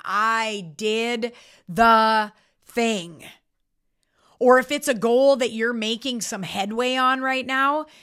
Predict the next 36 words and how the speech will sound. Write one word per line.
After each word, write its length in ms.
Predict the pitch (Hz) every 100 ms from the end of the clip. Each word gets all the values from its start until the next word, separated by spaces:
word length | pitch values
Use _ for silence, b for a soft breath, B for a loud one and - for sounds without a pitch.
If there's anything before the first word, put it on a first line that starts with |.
| b
you're 220 | 233 247
like, 320 | 226 185 165
"Yeah, 460 | - 196 330 233 165
shoot, 440 | - - 320 226
when 140 | 170 196
I 140 | 240
think 240 | - 240 240
about 240 | 269 277
that, 320 | 294 311 330 _ b b b -
I 180 | 247
am 120 | 339 277
showing 460 | - 247 233 240
up 160 | 214 -
every 400 | - 208 220 262
single 440 | 262 - 226 220 202
day 280 | 202 196
for 160 | 196 208
that 240 | 190 175
goal." 460 | 160 180 170 - - _ _ _ _ _ b b b b b b b b -
And 280 | 294 285 240
why 380 | 247 302 359
is 260 | 370 359 -
consistency 1080 | 311 254 - 254 240 277 277 254 294 277 269
and 160 | 214
why 240 | 190 196 247
is 160 | 233
showing 540 | - - 233 220 226 190
up 260 | 202 240
so 600 | - - - 220 220 233
important? 840 | - 214 - 208 196 - - - - b b b b b
Well, 120 | 226
the 100 | 233
first 380 | - 311 359 -
thing 260 | 269 233 214
is 200 | 214 190
that, 280 | 220 214